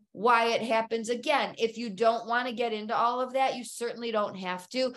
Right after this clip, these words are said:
But when you're in an okay state of mind, that is when I would encourage you to have that conversation if you're choosing to, not when you're not okay, because that's when things are already overwhelmed.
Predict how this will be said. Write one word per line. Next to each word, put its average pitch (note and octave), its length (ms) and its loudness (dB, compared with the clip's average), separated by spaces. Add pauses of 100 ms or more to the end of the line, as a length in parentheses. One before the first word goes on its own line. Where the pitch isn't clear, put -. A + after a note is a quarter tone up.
(240)
But - 280 6
when A#3+ 380 0
you're A3+ 280 0
in A3 240 -6
an G3+ 320 -8
okay A#3 480 4
state F#3 320 -4
of F3 140 -4
mind, E3 380 -4
that G#3+ 220 2
is G3 140 -2
when F#3+ 200 0
I F3+ 100 0
would F3 140 -2
encourage F3+ 480 -6
you F3+ 120 -6
to E3 100 0
have E3 360 -4
that E3+ 200 0
conversation E3 720 -6
if D#3 200 -6
you're E3 120 -8
choosing C#3+ 460 -10
to, B2 200 -12 (280)
not G#3 360 0
when G3+ 140 -4
you're F#3 120 -6
not D3+ 220 -2
okay, - 420 -8 (300)
because G3 240 -4
that's F#3 260 0
when G3 160 -6
things F3+ 340 -4
are E3+ 200 0
already E3+ 440 4
overwhelmed. C#3+ 600 -4